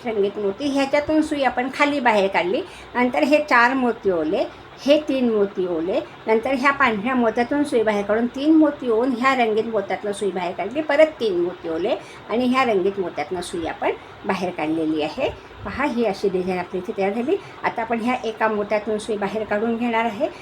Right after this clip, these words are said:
धागा व्यवस्थित ओढून घेतलेला आहे. परत ह्या एका मोत्यातून सुई बाहेर काढू आणि आता इथे आपली डिझाईन पूर्ण झालेली आहे. इथे आपण आता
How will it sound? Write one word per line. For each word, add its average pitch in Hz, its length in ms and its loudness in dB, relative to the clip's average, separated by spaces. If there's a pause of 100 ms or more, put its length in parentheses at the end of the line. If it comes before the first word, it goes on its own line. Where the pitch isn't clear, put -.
(160)
धागा 202 160 -2
व्यवस्थित 202 480 0
ओढून 214 260 0
घेतलेला 226 360 0
आहे. 226 300 0 (360)
परत 208 320 0
ह्या 226 220 -2
एका 247 240 -2
मोत्यातून 233 540 -2
सुई 233 200 -4
बाहेर 196 260 -4
काढू 208 280 -2 (320)
आणि 190 200 2
आता 220 180 -4
इथे 208 240 -6
आपली 214 220 -2
डिझाईन 196 320 4
पूर्ण 196 260 -2
झालेली 196 380 -2
आहे. 302 340 0
इथे 208 200 -4
आपण 190 240 -4
आता 175 220 -6